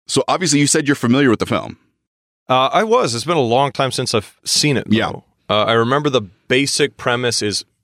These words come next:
Speaker 2: close to Cinderella,
Speaker 1: Mm-hmm, mm-hmm.
Speaker 2: but there's, there's a lot of other elements to it.
Speaker 1: Yeah. Um, n-, you're exactly right. It's based on Cinderella, but it was written as a historical romance.
Speaker 2: Mm-hmm.
Speaker 1: So it takes place in fifteen twelve France,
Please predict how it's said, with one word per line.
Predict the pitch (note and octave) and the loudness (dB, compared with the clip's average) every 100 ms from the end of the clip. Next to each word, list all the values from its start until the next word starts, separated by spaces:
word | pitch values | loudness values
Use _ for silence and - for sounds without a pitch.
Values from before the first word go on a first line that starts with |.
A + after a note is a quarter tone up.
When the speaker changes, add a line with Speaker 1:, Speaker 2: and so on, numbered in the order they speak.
| _ _ | _ _
Speaker 2:
close | - - D3+ C#3+ D3+ | -14 -2 2 2 0
to | - | -6
Cinderella, | - E3 D#3+ D#3+ D3+ D#3 D#3+ | -4 -2 0 2 4 4 2
Speaker 1:
Mm-hmm, | A#2 B2+ - G#2+ | 2 0 0 2
mm-hmm. | |
Speaker 2:
but | A2 A2+ - | 2 0 -4
there's, | - A2+ F#2+ | -4 -4 -4
there's | G2+ G#2+ | -4 -4
a | G2 | -2
lot | G2 G2 | -4 -4
of | F#2+ E2+ _ - | -6 -10 _ -4
other | G#2 G2+ G#2 | -2 -2 -2
elements | G2+ G#2 G2+ - | -2 -2 -4 -6
to | A2+ | -6
it. | - _ G#2 | -6 _ -4
Speaker 1:
Yeah. | A2 - _ - | -4 -6 _ -8
Um, | A2 A2 A2 A2 D3+ | 0 2 2 2 2
n-, | D3+ C#3+ | 2 2
you're | C#3 | 2
exactly | B2+ B2 A#2+ | 2 0 2
right. | A2+ G2+ | 2 2
It's | |
based | - D#3+ D#3+ | 0 -2 0
on | A#2 | 0
Cinderella, | B2 G#2 G2+ | 2 4 4
but | G2+ G#2+ | 4 2
it | |
was | G2 F#2+ | 2 0
written | D3+ F3+ A#2+ | -2 0 0
as | A#2 | 0
a | |
historical | G#2+ G#2 A2 G#2+ A2 | -2 -2 0 2 2
romance. | F2 F2 F#2+ D#3 G3+ - - _ | -2 -2 0 0 -2 -6 -10 _
Speaker 2:
Mm-hmm. | G#2 G2+ F#2 G#2+ | -10 -8 -8 -10
Speaker 1:
So | - - A2+ A2 A2 G2+ - _ _ _ | -4 0 4 4 4 2 -4 _ _ _
it | A2 G#2+ | -4 -2
takes | B2+ - | -2 0
place | A#2+ - | 0 2
in | A2 | -2
fifteen | - A#2 - A2+ A2 | 0 -2 0 0 0
twelve | - F#2+ E2+ | 2 0 0
France, | - F2+ - - - - | -4 -6 -6 -12 -10 -12